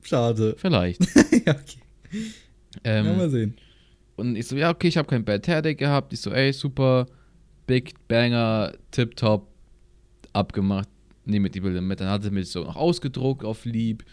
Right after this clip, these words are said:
Speaker 2: mir die per E-Mail geschickt auf, auf korrekt und so. Und echt chilliges Erlebnis. Aber was nehmen wir aus dieser Geschichte mit? Bilder machen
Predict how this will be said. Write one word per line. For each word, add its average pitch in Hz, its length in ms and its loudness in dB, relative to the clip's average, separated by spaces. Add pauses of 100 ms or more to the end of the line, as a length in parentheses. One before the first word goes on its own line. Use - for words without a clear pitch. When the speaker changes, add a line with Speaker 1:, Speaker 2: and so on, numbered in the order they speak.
(320)
Speaker 2:
mir 113 100 -4
die 101 140 -8
per 110 140 0
E-Mail 131 320 0
geschickt 117 400 -6
auf, 104 200 -6
auf 98 180 -12
korrekt 104 400 -4
und 101 120 -4
so. 92 240 -2
Und 95 260 -6
echt - 440 -6
chilliges 185 420 0
Erlebnis. 170 500 -4 (440)
Aber 127 200 0
was 135 180 -2
nehmen 170 180 0
wir 151 60 2
aus 143 80 -2
dieser 135 220 -2
Geschichte 120 420 -4
mit? 143 300 -4 (880)
Bilder 175 240 6
machen 175 440 2